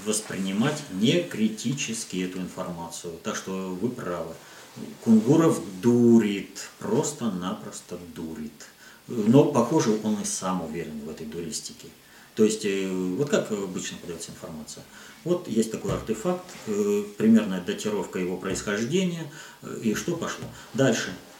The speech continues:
э, принимается, э, его как бы описание, что он, является он настоящим или же он изготовлен.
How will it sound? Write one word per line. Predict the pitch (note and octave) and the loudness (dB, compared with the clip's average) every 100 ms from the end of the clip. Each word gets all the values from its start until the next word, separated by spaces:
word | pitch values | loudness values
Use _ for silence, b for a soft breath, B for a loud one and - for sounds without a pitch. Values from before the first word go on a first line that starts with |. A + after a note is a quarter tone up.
| B | B
э, | A2+ G#2 G2+ F#2 - | 0 2 2 0 -2
принимается, | A#2+ B2+ C3 A#2+ A2 A2+ | 0 2 4 4 4 4
э, | G#2 - C3 A2+ A2 B2+ | 0 0 0 2 4 4
его | A#2 D3 A#2+ | 6 8 6
как | G2 F#2 | 4 -2
бы | G2 | -4
описание, | F#2 - D3 C#3 G2 F2 - - | -4 -4 -2 0 0 -2 -8 -14
что | - - | -12 0
он, | C3 A2+ F2+ F#2 F#2 | 2 2 0 -6 -4
является | G#2+ B2 A2 - | 0 4 4 2
он | F#2 | -4
настоящим | F#2 - C3+ G3 - - - | -4 0 2 2 0 -6 -2
или | C3+ F2+ | -2 -2
же | - | -4
он | C#3 F2 | -6 -6
изготовлен. | - - - - | -8 -14 -14 -16